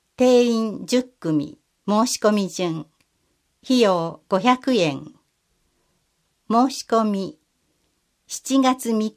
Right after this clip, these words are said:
日水曜日、午前十時から電話で。問い合わせ先、深北緑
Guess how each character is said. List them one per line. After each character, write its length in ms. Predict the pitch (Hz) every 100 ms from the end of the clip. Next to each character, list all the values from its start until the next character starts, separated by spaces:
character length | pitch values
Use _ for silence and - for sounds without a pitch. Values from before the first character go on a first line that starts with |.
| -
日 160 | 208
水 320 | 208 247 240
曜 280 | 240 220 180
日、 260 | 151 131 127 _ _ _ -
午 160 | 240 262
前 280 | 240 220
十 260 | 196 277 262
時 180 | 175 156
か 160 | 165
ら 260 | 160 156 151 _
電 280 | 180 220 233
話 180 | 214 190
で。 300 | 156 151 - _ _ _ _ _ _ _ _ _ _ _ _ _ _ _ _ _ _ _
問 240 | - 247 262
い 60 |
合 100 | 247
わ 100 | 233
せ 140 | 226 214
先、 520 | 220 196 - - - _ _ _ _ _ _
深 280 | 220 214 285
北 300 | 302 - 247
緑 200 | 233 240